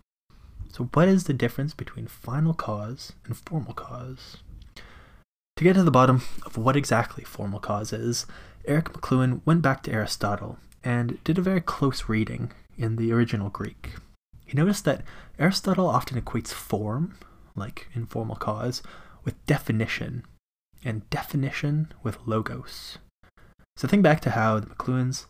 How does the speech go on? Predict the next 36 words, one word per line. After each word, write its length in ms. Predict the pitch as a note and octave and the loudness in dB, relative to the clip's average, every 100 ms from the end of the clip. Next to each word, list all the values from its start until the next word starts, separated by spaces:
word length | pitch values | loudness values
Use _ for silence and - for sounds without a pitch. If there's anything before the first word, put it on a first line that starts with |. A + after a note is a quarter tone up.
| - | -18
have 100 | - | -16
suggested 340 | - D3+ - | -6 -6 -4
that 160 | - - | -6 0
logos 680 | A#2 C3+ - C3 B2+ - - | 0 0 -2 -6 -10 -12 -6
has 140 | A2+ | -6
different 260 | G#2 - B2 | -4 -4 -2
meanings 400 | A2+ A2+ G#2+ - | 0 -2 -4 -8
throughout 200 | A2 A2 | -8 -2
history. 480 | D3 - - A2+ B2+ - - - - - - - | -2 -2 -8 -10 -10 -12 -20 -18 -18 -20 -20 -8
Some 160 | - C3 | 0 2
with 100 | B2+ | 2
a 40 | |
more 180 | G#2+ F#2+ | 2 0
oral 280 | G2+ A2 A2+ | 0 0 0
bias 400 | A2 D3 E3 - | 0 0 -2 -4
and 120 | A2 | -8
some 140 | - | -8
with 120 | A2 | -6
a 40 | G#2+ | -4
more 180 | G#2+ A2+ | -2 -2
visual 420 | - C#3+ - A2+ | -2 -2 -4 -6
bias. 800 | - - - - - - - - - - - - - - - - - - _ - _ | -4 -6 -6 -10 -16 -16 -16 -18 -20 -20 -20 -18 -18 -18 -20 -20 -20 -20 _ -20 _
Right? 180 | A#2+ D3+ - | -6 -4 0
I've 120 | B2+ | 6
added 280 | D3+ D#3 C#3 | 8 8 4
a 40 | |
bit 140 | B2 B2 | 2 0
of 160 | A#2 | 0
depth 340 | A#2+ D3 - A2+ | -2 -2 -4 -4
and 140 | A2+ | 0
nuance 500 | A#2+ B2 B2 B2+ - | 2 4 2 0 -4
to 200 | - A2 | -8 -8
the 100 | F#2+ | -8
term 340 | - A2+ G#2 G2+ | -8 -4 -4 0
logos, 720 | G#2+ A#2+ C#3+ F#3 - - - | 0 2 0 -2 -6 -12 -6
and 240 | A2 A2 | -4 -4